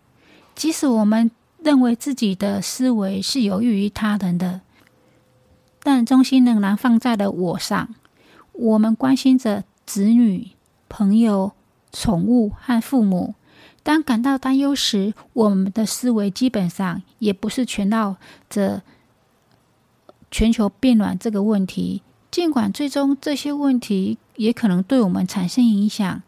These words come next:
但我们关注的焦点似乎更为狭窄，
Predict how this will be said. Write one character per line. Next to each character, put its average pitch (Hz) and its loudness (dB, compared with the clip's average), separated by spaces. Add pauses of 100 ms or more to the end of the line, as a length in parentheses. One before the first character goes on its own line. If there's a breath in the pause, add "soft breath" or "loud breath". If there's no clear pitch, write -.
(400 soft breath)
但 302 0
我 220 2
们 196 0
关 233 0
注 247 -4
的 202 -4
焦 214 -4
点 185 -4 (180)
似 - -2
乎 247 2
更 226 0
为 185 -2
狭 180 -6
窄， 180 -8